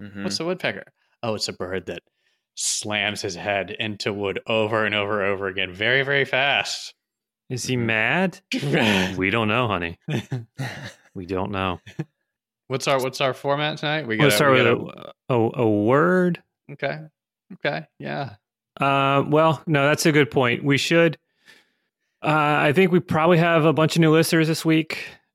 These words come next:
Speaker 3: Uh,
Speaker 2: Yeah.
Speaker 3: some new people from,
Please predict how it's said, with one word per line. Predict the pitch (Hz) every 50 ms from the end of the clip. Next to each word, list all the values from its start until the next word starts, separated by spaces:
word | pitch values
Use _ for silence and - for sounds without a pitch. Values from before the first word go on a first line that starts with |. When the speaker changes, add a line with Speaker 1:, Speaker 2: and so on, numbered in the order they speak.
| _ -
Speaker 3:
Uh, | 120
Speaker 2:
Yeah. | 117 110 110 107 107 104 104 104 107 107 117 - 127
Speaker 3:
some | - - 127 113 113 - -
new | - 131 123 123
people | 117 - 135 123 - 135 123 123 123 120 113 - -
from, | - - - 123 117 117 117 117 113 110 110 -